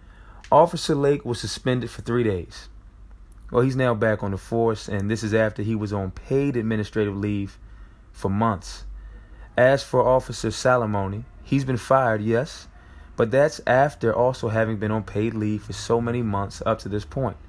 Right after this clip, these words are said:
The firing is the least that could have happened to him. Let me tell you guys something. I thought criminal charges should have at least been brought on the shooter, Officer Salamone, after I saw the initial videos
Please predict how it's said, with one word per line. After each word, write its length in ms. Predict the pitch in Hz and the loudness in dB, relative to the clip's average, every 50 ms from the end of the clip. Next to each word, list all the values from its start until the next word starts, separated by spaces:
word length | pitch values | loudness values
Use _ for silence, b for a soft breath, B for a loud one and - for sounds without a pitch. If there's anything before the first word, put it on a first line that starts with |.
| B B B B B B B B B B B | B B B B B B B B B B B
The 80 | - 117 | -2 -2
firing 600 | 101 - - 139 135 143 151 151 143 135 123 123 | -2 0 2 4 4 4 4 2 0 0 0 -2
is 100 | 120 104 | -2 0
the 80 | 104 107 | 0 0
least 340 | 104 107 120 127 127 120 - | 0 2 0 0 -2 0 -2
that 140 | 110 101 - | -4 -4 0
could 160 | - 120 107 | -2 -2 -2
have 140 | 101 90 - | -2 -4 -2
happened 380 | - 120 120 120 - - 92 - | -2 0 0 0 -2 -6 -10 -6
to 120 | - 95 | -6 -6
him. 180 | 90 87 82 - - - - B B B B B B B B B B B B | -6 -8 -10 -12 -14 -16 -18 B B B B B B B B B B B B
Let 80 | 175 | 2
me 80 | 214 233 | 2 4
tell 140 | - 208 170 | 4 4 4
you 100 | 139 123 | 4 4
guys 240 | 113 107 98 95 - | 2 2 2 0 -2
something. 340 | - 98 92 - - 98 - | -4 -6 -6 -6 -8 -8 0
I 140 | - 120 160 | 2 2 2
thought 280 | - - 185 156 147 - | 4 4 2 2 2 2
criminal 380 | - - 143 139 139 127 120 | 0 0 2 2 2 0 -2
charges 640 | 104 - 131 120 120 117 110 101 113 110 104 - - - - | -2 0 2 4 4 4 2 0 -4 -4 -4 -8 -14 -16 -14
should 200 | - - 131 113 | -4 -2 0 2
have 200 | 110 104 - - | 2 0 -2 -4
at 180 | - 110 101 | -6 -4 -2
least 560 | 101 110 117 131 147 131 101 - - - 95 | 0 0 0 0 0 -2 -2 -6 -8 -12 -6
been 220 | 101 110 107 104 95 | -4 -2 -2 -2 0
brought 340 | 107 110 107 104 101 - B B B B B B B | 2 2 4 2 2 -2 B B B B B B B
on 140 | - 113 107 | -2 0 0
the 60 | 104 | 0
shooter, 420 | 98 - - - 135 127 95 82 80 - - - - - - - - - - - - - - - - - - - - - - | -2 -4 -2 -2 0 0 -2 -6 -10 -14 -20 -20 -20 -20 -20 -20 -20 -20 -20 -20 -20 -20 -20 -20 -20 -20 -18 -18 -14 0 2
Officer 400 | 117 113 110 107 113 98 107 101 | 4 4 4 2 -2 -6 -6 -6
Salamone, 600 | - - 113 113 113 110 107 104 104 104 104 107 | 0 2 2 2 4 2 0 -2 -2 0 0 0
after 220 | 104 101 - 107 | 0 0 0 0
I 60 | 101 | 0
saw 260 | 98 - - 120 113 110 | 0 0 2 2 2 2
the 140 | 110 107 | 2 0
initial 440 | 104 104 110 117 131 147 - - 120 | 0 0 0 0 0 -2 -2 -4 -6
videos 680 | 98 95 101 92 98 95 92 87 85 85 85 - - | -4 -2 -4 -2 -2 -2 -2 -4 -4 -8 -10 -14 -18